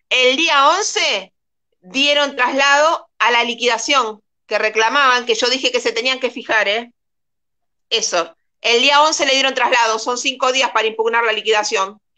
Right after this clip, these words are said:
Fue esta semana y, y hubo feriados.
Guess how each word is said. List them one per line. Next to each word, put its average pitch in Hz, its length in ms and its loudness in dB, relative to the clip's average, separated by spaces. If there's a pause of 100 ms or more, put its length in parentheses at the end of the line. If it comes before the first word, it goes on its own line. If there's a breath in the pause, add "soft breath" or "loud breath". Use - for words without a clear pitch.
(260 soft breath)
Fue 269 140 0
esta 277 180 -2
semana 277 460 -2
y, 269 100 0 (160)
y 240 140 -4
hubo 254 160 4
feriados. 196 680 -2